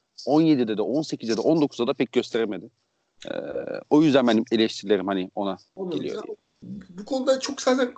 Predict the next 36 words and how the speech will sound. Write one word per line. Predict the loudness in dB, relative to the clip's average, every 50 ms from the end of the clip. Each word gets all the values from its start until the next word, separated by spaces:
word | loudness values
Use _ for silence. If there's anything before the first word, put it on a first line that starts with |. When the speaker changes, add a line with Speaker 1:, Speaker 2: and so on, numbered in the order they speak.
| -12 -8
Speaker 2:
insanlar | -6 -6 -2 0 2 2 2 0
ikiye | -2 0 2 2
ayrılıyor. | 2 2 2 -2 2 2
Ben | 2 2 2 -2
bu | -8 -4
konudaki | -4 -4 -2 -2 -2 0
eleştirini | 0 0 0 -2 -2 0 0
anlıyorum. | 2 2 0 0 2 0 0 -2 -4 -12 _ _ _ _ _ _ _ _ _ _ _ _
Ama | 0 2 4
benim | 4 2 2 0
Speaker 1:
Hı | -4
hı. | -8
Speaker 2:
bir | -12 -4 -2
koçta | -2 -2 0 -2 0
bak | 0 -2 -2 -2 -4
yediğim | -6 -4 -4 -4
şey | -6 -6 -2 2
daha | 4 4 4 4
totalde | 0 -2 -2 -2 0 0 0 -2
ne | -2
yaptı. | -2 -4 -4 -6 -12 -14
Çünkü | -14 -14 -6 -4 -4
yani | -2 -2 -2 -2 -2 -4 -8 _ _ _ _ -16 -14 -14 -14 -14 -18 _ -18 -14
spesifik | -10 -8 -6 -4 -2 -4 -2 -4 -2 0 4
olarak | 4 6 6 6
bence | 4 4 4 2
bir | 0 2
ortaya | 4 4 4 4 4 2 4
bir | 4
basketbol | 4 2 2 2 -4 -8 -6 -2 0
aklı | 0 0 -2 -6 -8
koyuyor | -4 -2 0 0 0 -2
bu | -4 -6
adam. | -10 -10 -14 -18 _ _ _ -20 -20 _ _ -20 -20 _ _ _ _ -6 -2
Speaker 1:
Okey. | 0 0 0 0 -4 -4 _ _ _ _ _ _
Speaker 2:
Ee, | -2 -2 -2 0 -2 -4 -4